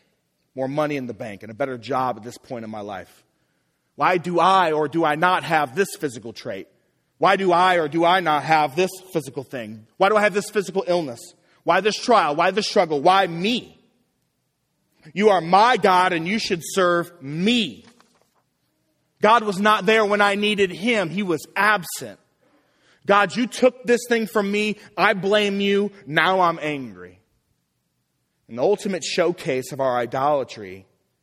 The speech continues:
is when we sit in judgment on God and we get angry f-, with him for our circumstances in life.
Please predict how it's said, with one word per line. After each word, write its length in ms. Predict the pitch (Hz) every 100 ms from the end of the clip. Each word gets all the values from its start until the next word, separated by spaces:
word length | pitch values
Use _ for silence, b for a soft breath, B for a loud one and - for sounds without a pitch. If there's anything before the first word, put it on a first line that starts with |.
| _ _ _ _ _ _
is 100 | 123
when 100 | 147
we 100 | 131 - -
sit 180 | 202 -
in 220 | 165 143
judgment 460 | 123 151 135 151 139
on 180 | 131
God 340 | 120 139 135 127
and 80 | 120
we 80 |
get 160 | 120 120
angry 400 | 127 139 139 127
f-, 200 | 117 - -
with 180 | 120 -
him 400 | 208 135 95 98 _ _ _ _ -
for 100 | 131
our 80 | 113
circumstances 720 | - 131 120 101 113 101 98
in 120 | 104
life. 360 | 98 90 90